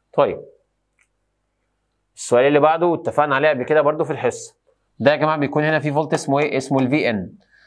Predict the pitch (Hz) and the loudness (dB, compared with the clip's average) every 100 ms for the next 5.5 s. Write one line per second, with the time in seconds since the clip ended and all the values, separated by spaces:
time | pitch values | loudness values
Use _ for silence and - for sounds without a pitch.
0 | _ 117 110 151 151 135 123 156 143 135 | _ -2 2 2 4 2 2 2 2 0
1 | 160 170 - 131 120 123 131 151 131 147 | -2 -2 -2 0 0 0 0 0 0 2
2 | 127 107 104 147 127 131 160 180 147 135 | 2 2 0 0 0 -2 0 -2 -2 0
3 | 123 147 165 - 131 117 113 135 147 131 | 2 2 2 -2 2 0 2 2 2 -2
4 | 147 147 110 120 147 139 139 139 135 120 | -2 -4 -2 0 2 2 0 -2 -4 -2
5 | 147 143 117 98 | 0 2 2 -2